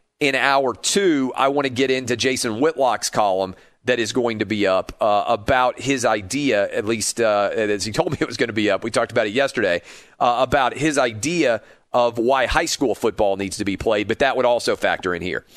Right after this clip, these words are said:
The second one is on the not safe prong.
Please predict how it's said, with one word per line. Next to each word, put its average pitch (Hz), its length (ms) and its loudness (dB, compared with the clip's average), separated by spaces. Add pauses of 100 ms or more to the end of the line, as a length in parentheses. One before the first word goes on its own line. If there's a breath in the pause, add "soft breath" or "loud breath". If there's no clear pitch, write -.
(180 loud breath)
The 156 100 0
second 247 440 0
one 170 160 2
is 147 260 2
on 135 220 0
the 131 80 0
not 131 320 0
safe 123 340 0
prong. 110 460 2